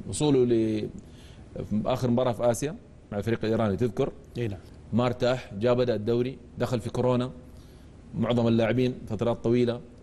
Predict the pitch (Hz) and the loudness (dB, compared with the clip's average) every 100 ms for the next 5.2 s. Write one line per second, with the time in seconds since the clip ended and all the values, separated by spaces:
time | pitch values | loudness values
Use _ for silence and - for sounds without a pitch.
0 | - - 127 123 135 123 123 123 123 117 | -10 -2 0 2 2 0 -2 -2 0 2
1 | 113 110 123 127 117 120 - 170 165 165 | 2 0 -2 0 -2 -4 0 2 4 2
2 | 135 160 156 139 151 135 143 156 131 165 | 0 -2 0 0 2 0 0 -2 0 -2
3 | 170 - - - - - - - - - | -2 -10 -18 -18 -18 -18 -20 -20 -20 -8
4 | 107 131 139 107 98 87 90 127 113 110 | 0 2 0 -2 -4 -6 -4 -2 0 0
5 | 90 | -2